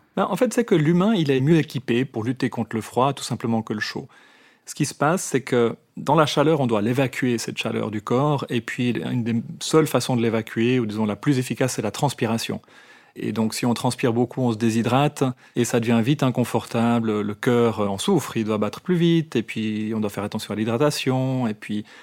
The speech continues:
la performance, elle baisse aussi, et le confort, il baisse. Dans le froid, c'est un petit peu l'inverse qui se passe, euh, on doit garder de la chaleur. Or, le corps, il est très, très bien équipé pour produire de la chaleur. Quand on court, si on augmente l'intensité de la course, eh bien, on produit plus de chaleur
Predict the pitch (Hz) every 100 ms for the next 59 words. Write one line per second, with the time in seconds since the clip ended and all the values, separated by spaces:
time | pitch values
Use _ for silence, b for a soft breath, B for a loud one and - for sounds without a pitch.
0 | B - 107 120 - 113 113 - 101 95
1 | 113 107 107 - 135 170 B B B B
2 | 117 104 - 131 - 135 110 101 98 -
3 | - b b b - 139 156 - 208 220
4 | - 147 139 156 - 135 120 117 196 -
5 | 135 - - 190 220 - - - - -
6 | - - - 123 117 120 127 147 135 123
7 | 135 117 107 - b b _ 143 165 127
8 | - 180 175 120 113 - 185 - 139 160
9 | 143 - - 170 - 156 156 - - 170
10 | 151 190 127 117 - 110 - _ b b
11 | 147 - 117 - 220 262 117 - 123 110
12 | 117 135 135 123 113 117 - - 113 104
13 | 101 220 233 127 110 104 - 107 113 180
14 | 160 120 - 110 147 202